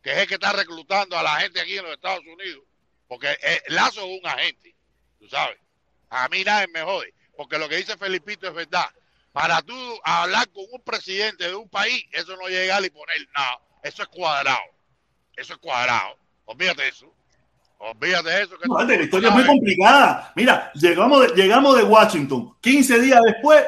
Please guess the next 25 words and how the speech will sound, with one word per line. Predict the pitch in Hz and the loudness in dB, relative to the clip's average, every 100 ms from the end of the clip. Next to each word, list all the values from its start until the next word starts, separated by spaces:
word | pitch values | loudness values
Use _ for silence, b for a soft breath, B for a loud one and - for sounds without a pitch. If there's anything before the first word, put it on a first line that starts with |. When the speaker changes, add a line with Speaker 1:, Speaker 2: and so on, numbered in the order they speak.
| - | 2
Speaker 2:
de | 190 | 4
momento, | 202 226 277 269 233 202 190 190 185 - - | 6 6 8 8 6 6 6 6 0 -14 2
de | 190 | 4
momento, | 220 233 302 330 302 254 - | 6 6 6 4 4 4 2
colado | 220 - 254 277 285 | 2 4 6 8 6
en | 254 | 4
Cuba. | 269 285 254 - - _ _ _ _ _ _ _ _ _ - | 4 4 4 0 -8 _ _ _ _ _ _ _ _ _ 0
De | 240 | 4
momento, | 240 254 330 330 220 185 - - | 6 8 8 6 4 2 0 -2
paseado | 208 208 269 294 | 2 4 4 6
por | 269 247 | 6 4
todos | 285 294 | 4 4
los | 269 | 4
programas | 247 247 254 294 277 254 | 2 2 4 4 4 2
de | |
televisión, | 226 214 208 196 220 220 220 220 208 - | 0 0 0 -2 0 4 6 4 0 0
por | 208 | 2
los | 214 | 4
programas | 208 208 214 214 | 2 2 2 2
de | 208 | 2
radio, | 208 226 226 214 | 2 2 2 4
paseado | 226 226 277 | 4 4 4
por | 269 240 | 4 4
todas | 247 202 | 2 2
partes. | 202 214 - 220 208 | 0 0 0 -2 -4